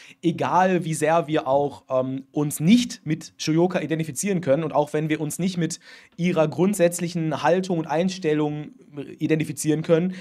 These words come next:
das geht gar nicht. Da müssen wir auch nicht drüber reden. Doxing geht sowieso niemals klar, egal in welche Richtung, grundsätzlich nein. Und, ähm, wenn da irgendeiner in einem I-R-L-Livestream zu ihr nach Hause fährt, da distanziere ich mich auf weiteste.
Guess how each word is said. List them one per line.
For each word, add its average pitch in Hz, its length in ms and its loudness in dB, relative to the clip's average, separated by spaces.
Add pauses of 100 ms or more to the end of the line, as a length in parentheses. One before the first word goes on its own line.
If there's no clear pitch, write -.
(200)
das - 220 -2
geht 135 200 0
gar 127 240 0
nicht. 123 220 -6
Da 135 80 0
müssen 175 300 2
wir 160 80 6
auch 139 80 0
nicht 185 180 0
drüber 139 220 0
reden. 127 400 -4
Doxing 220 480 2
geht 147 200 -2
sowieso 127 380 -2
niemals 233 540 -2
klar, 208 340 0
egal 147 280 2
in 139 120 -4
welche 123 240 0
Richtung, 226 380 -2
grundsätzlich 165 640 0
nein. 107 380 -2 (340)
Und, 147 400 -4
ähm, 151 320 -2
wenn 175 240 4
da 185 180 6
irgendeiner 185 760 0
in 160 100 -2
einem 156 140 -2
I-R-L-Livestream 170 1040 0
zu 151 100 -4
ihr 170 120 0
nach 165 140 0
Hause 196 300 0
fährt, 160 480 -2
da 143 100 0
distanziere 180 600 0
ich 185 160 -4
mich 180 180 -2
auf 151 180 -4
weiteste. 226 840 -2